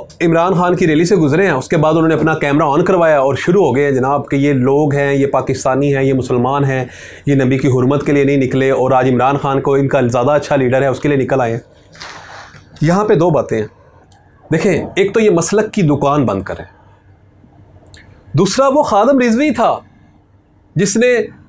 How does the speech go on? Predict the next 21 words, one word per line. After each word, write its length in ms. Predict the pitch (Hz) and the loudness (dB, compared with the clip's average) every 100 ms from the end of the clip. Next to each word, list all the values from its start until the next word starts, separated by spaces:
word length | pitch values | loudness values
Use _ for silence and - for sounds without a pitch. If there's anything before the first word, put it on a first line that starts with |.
| - | -2
हम 160 | 185 214 | 0 4
जैसों 280 | 240 247 247 | 4 2 2
के 80 | |
अंदर 220 | 240 214 220 | 2 2 2
भी 100 | 226 | 2
ये 60 | |
जज्बा 320 | 175 165 160 208 180 - - 156 | 2 2 2 2 0 -6 -6 0
जगाया 400 | 170 170 185 202 | 2 4 4 2
कि 120 | 202 | 0
नबी 240 | 165 170 | 0 0
की 100 | 175 | 0
हुर्मत 340 | 143 127 139 - | 0 0 -2 -4
क्या 140 | 120 107 | -6 -6
है। 160 | 107 - - - - - - _ - _ _ - | -10 -20 -20 -20 -20 -20 -20 _ -20 _ _ -2
तहरीक 320 | 156 147 156 | 0 2 2
लब्बैक, 420 | 147 127 139 131 135 | 0 2 0 -2 -2
वो 80 | 139 | 0
बैठ 220 | 143 196 | 2 2
जाता 260 | 185 185 180 | 0 0 0
था 140 | 185 | -2
अपना 240 | 170 170 | 0 0